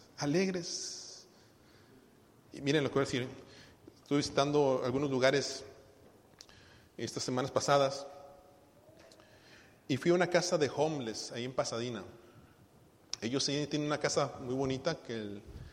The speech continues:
han podido comprar. Es una casa donde los homeless que vienen en Pasadena pueden llegar en cualquier momento, pueden bañarse, pueden comer, pueden vestirse, pueden cambiar, hacer sus necesidades. Hay ciertas camas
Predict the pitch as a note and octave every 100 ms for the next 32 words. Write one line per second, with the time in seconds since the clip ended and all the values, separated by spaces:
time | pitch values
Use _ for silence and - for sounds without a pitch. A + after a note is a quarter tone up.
0 | - A2+ - B2+ B2 A#2 A2+ A#2+ C3+ -
1 | - - - - - - - - - _
2 | _ - - D3 C#3+ - D3 D3+ C#3+ B2+
3 | A#2+ - - G3 G#3+ D#3 C3+ C#3 - -
4 | - B2+ D3+ D3+ C3 - C3+ C#3 - D3
5 | D#3+ C#3 A2+ B2 B2+ A2 - - - -
6 | A#2+ A#2 A2+ C3+ C#3 B2+ A#2+ A#2+ F#2+ G2+
7 | G2 - A#2+ A#2 G#2+ G#2+ A2+ B2+ - A#2+
8 | A#2+ A2 - G#2 A#2 B2+ B2+ B2+ A#2 A2
9 | G#2 - B2 A#2 A#2+ - A2 G#2+ A2 A2
10 | - - G#2+ A#2 A2 A2 G#2 A#2+ B2+ B2
11 | - - - - - - - - - A#2
12 | - C3+ B2+ A#2+ - B2+ C3+ C3 -